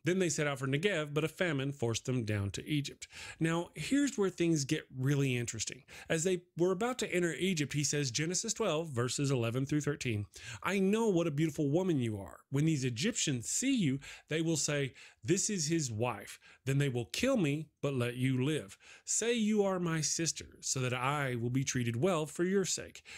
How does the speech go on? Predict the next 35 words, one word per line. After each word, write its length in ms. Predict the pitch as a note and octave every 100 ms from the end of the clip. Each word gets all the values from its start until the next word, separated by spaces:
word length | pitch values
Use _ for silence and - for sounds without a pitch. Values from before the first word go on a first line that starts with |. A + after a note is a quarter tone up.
| - B2+
and 160 | C#3
my 160 | D#3 F#3
life 320 | A2+ F2+ G#2+
will 60 | B2
be 100 | C#3
spared 320 | - F#2 F#2+
because 320 | G#2+ F#2+ E2
of 100 | F2+
you." 160 | A2 - - _ _ -
Wait, 260 | D#4+ - - _
what? 320 | F#3 B3+ - - _ _ _ -
Yeah, 220 | G#3+ G3+ F#3+ - - F3 -
based 240 | A3 A3+ B3+
on 240 | A#3 G#3+
what 200 | G#3 E3+
we 160 | F#3 F3+
know 220 | F3 F3
so 220 | - E3
far, 300 | C#3+ E3 C#3+
Sarai 440 | - F3 G#3+ B3+
is 140 | G#3 D3+
at 100 | D3
least 380 | F3+ B3+ - -
sixty-five 540 | C#3+ C3 A#2 A#2 G#2+
years 180 | A2 A2
old 240 | C#3 C#3 - -
and 160 | D#3+
bred 240 | E3+ G3+ G#3
from 180 | F#3+
the 80 | F#3
same 320 | E3+ F#3 G#3
incestuous 560 | G#3+ - B2+ - B2 A2+
stock 320 | - D3+ B2
as 140 | C#3+ G3+
Abram, 320 | G3+ -